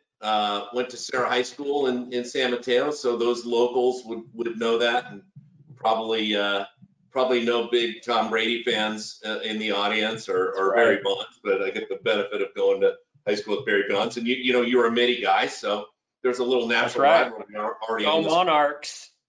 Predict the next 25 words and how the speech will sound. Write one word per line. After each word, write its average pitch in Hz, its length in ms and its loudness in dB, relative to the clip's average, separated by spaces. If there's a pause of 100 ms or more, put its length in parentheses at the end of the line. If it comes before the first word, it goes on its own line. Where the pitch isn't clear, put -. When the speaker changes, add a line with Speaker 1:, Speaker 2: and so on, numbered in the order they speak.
Speaker 1:
Um, 151 80 -4
Speaker 2:
Yeah, 139 220 6
there's 143 240 -2
a 220 60 0
little 202 240 0
bit 139 120 -2
of 120 160 -6
a 117 80 -6
rivalry 113 500 -2
here 117 180 0
already. 127 440 0 (240)
Speaker 1:
And 123 100 -2
I, 127 100 4 (100)
and 123 100 2
I 135 40 2
Speaker 2:
Yeah, 147 60 0
Speaker 1:
was 147 140 4
Speaker 2:
I - 40 -2
Speaker 1:
a - 20 0
Speaker 2:
like 135 180 2
it. - 60 -4
Speaker 1:
runner. - 140 -12 (200)
I 113 40 -6
ran, 123 440 2
uh, 123 440 2